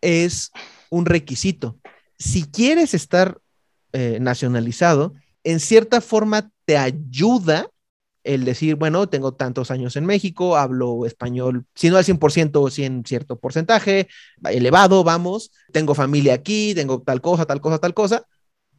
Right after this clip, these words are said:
pero nada más para eso. O sea, es, o eres un extranjero, o sea, pero sí existe la figura de residencia, que más bien lo único que hace es que, pues, no,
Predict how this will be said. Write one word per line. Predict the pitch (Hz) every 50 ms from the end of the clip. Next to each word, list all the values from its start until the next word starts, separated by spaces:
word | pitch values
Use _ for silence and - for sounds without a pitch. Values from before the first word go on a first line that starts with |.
| _ _
pero | 185 190 208 202 185 190 202 254 - - _ _ _ _ _ _ _ _
nada | 131 139 147 170 220 254 233
más | 196 175 170 -
para | - 139 131 139
eso. | 165 151 - 120 - 160 -
O | _ 139
sea, | 139 165 175
es, | 208 196 - - _ _ _ _ _ _ _ _ _ _ _ _ _ _
o | - 143 156 190
eres | 247 330 339 - - -
un | - 180 190
extranjero, | 202 - - 170 147 143 -
o | 156
sea, | 165 151
pero | 185 170 131
sí | 151 226
existe | - - 330 320 - 359
la | 311 208
figura | - - 139 156 175 185
de | 151 123
residencia, | 123 - - - 117 120 120 117 - 165 233 453 _ _ _ _ _ _
que | 147 143
más | 143 147 143 139 139 139
bien | 139 160 180 202 214 233 226
lo | 190 165
único | 165 180 202 180 - 139 143
que | - 135
hace | 135 - - 160
es | 151 147 -
que, | _ - 151 139
pues, | - _ - 120 117
no, | 117 120 127 135 -